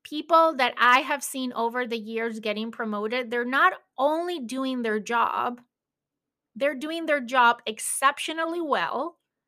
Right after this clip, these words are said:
and they're doing more, right? They're not just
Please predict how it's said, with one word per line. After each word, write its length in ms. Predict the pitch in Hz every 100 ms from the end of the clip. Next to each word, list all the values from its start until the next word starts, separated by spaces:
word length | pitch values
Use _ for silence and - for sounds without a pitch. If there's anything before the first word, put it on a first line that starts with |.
| _ _ _ _ _ _ _ -
and 200 | 254 262
they're 180 | 262 262
doing 460 | 220 262 262 247 247
more, 680 | 233 233 233 214 - - - _ _ _ _ _ _ _
right? 360 | 226 254 320 320
They're 240 | 226 254
not 420 | 262 285 349 359 - _ _ _ _ _ _
just 460 | - 277 302 -